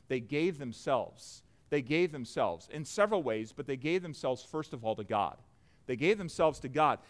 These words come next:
And notice how it says in Second Corinthians eight and verse number five, "And this they did, not as we hoped," all right, this offering that they sent, "but first gave themselves to the Lord." Let's say that toge-, together.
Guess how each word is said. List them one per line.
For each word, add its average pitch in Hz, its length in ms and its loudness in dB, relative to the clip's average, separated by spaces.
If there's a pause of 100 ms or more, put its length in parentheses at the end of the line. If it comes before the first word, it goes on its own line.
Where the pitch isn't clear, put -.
(140)
And 139 140 -2
notice 214 280 4
how 190 140 6
it 151 80 4
says 160 260 6
in 135 80 -6
Second 156 360 0
Corinthians 143 360 -6
eight 135 140 0
and 135 100 -10
verse 131 180 -6
number 127 180 -4
five, 139 360 6 (280)
"And 135 220 -4
this 196 260 4
they 185 180 2
did, 156 340 6
not 143 300 4
as 214 180 0
we 160 120 0
hoped," 139 480 2 (120)
all 123 80 4
right, 143 240 2
this 127 200 -4
offering 170 380 6
that 165 120 4
they 170 100 2
sent, 175 300 -4 (240)
"but 156 160 6
first 220 500 8
gave 175 280 6
themselves 151 600 4
to 143 120 -8
the 127 100 -4
Lord." 123 360 0
Let's 135 140 0
say 170 140 2
that 160 140 4
toge-, 151 580 0
together. 156 400 4